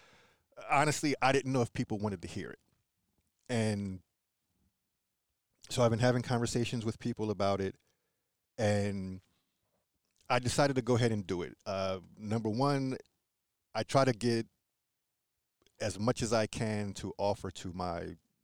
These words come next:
uh, Patreon supporters, because they're the main ones that keep all of this going. So anytime I can do something to generate more content and give them more things to listen to,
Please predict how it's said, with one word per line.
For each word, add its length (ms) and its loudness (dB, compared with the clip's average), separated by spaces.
uh, 200 -8
Patreon 480 -10
supporters, 480 -16
because 240 -10
they're 160 -4
the 60 -4
main 360 -4
ones 200 -8
that 160 -6
keep 220 -8
all 200 -6
of 60 -10
this 160 -10
going. 360 -10
So 400 -10
anytime 420 2
I 80 2
can 180 -2
do 140 0
something 300 -4
to 80 -4
generate 340 -4
more 180 -8
content 520 -4
and 120 -12
give 160 -8
them 140 -6
more 220 -8
things 300 -12
to 100 -16
listen 300 -2
to, 380 -6